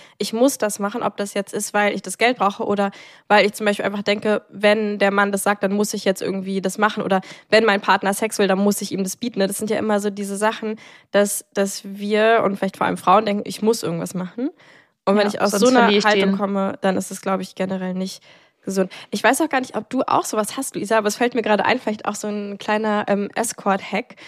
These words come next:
Speaker 1: was ich manchmal mache, wenn ich in einem Date bin und merke irgendwie,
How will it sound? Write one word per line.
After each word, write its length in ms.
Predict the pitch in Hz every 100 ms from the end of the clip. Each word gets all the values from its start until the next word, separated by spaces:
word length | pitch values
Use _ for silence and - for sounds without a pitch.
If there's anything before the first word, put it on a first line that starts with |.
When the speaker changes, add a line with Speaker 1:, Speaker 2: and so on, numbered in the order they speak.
| - -
Speaker 1:
was 200 | 214 208 -
ich 180 | 240
manchmal 260 | 247 226 220
mache, 220 | 233 240
wenn 160 | 208 208
ich 100 | -
in 80 | 208
einem 120 | 208
Date 240 | 214 240
bin 100 | -
und 140 | 208 214
merke 320 | 208 220 -
irgendwie, 340 | 214 214 214